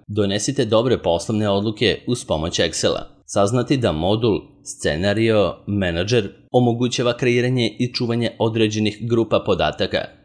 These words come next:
scenarija i međusobne izmene zbog poređenja ishoda različitih scenarija. Predavači će napomenuti da drugi modul,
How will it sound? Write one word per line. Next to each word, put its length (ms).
scenarija 920
i 180
međusobne 600
izmene 720
zbog 460
poređenja 520
ishoda 460
različitih 640
scenarija. 580
Predavači 540
će 120
napomenuti 1000
da 360
drugi 400
modul, 420